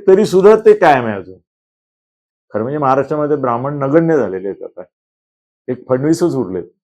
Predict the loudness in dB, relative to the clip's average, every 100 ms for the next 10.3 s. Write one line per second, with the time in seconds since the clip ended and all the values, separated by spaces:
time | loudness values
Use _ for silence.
0 | _ -12 -12 -12 -14 -14 -16 -18 -20 _
1 | -18 -14 -10 -10 -8 -6 -4 -6 -10 _
2 | _ _ _ _ _ _ _ _ -8 -6
3 | -2 0 0 0 -2 -4 -6 -8 -12 _
4 | _ _ _ _ _ _ -20 -18 -16 -16
5 | -8 -6 -4 -2 -4 -4 -10 -14 -8 -6
6 | -6 -12 -16 -20 _ _ _ -14 -4 -2
7 | 0 0 0 0 -2 -4 -8 -14 _ _
8 | _ _ -6 0 0 0 -2 -10 _ _
9 | -10 -4 -4 -4 -8 -8 -6 -8 -8 -10
10 | -10 -12 -14